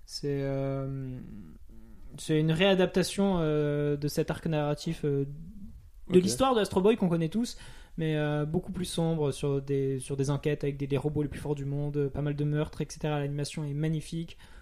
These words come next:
Speaker 1: Euh, Netflix, euh, en ce moment, je trouve qu'il gère énormément les adaptations en animé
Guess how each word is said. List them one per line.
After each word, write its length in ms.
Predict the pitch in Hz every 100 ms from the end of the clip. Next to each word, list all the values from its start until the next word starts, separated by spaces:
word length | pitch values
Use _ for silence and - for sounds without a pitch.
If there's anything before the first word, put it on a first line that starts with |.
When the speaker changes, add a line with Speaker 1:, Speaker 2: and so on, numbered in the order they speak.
| - -
Speaker 1:
Euh, 120 | 151
Netflix, 540 | 143 143 - 165 - 151
euh, 140 | 147
en 100 | 139
ce 120 | 135 156
moment, 200 | 151 156
je 80 |
trouve 200 | 147 160 -
qu'il 240 | 151 139
gère 360 | 139 147 160 -
énormément 400 | - 170 165 165 165
les 120 | 156
adaptations 680 | 151 147 147 - 160 151 143
en 100 | 147
animé 400 | 156 151 156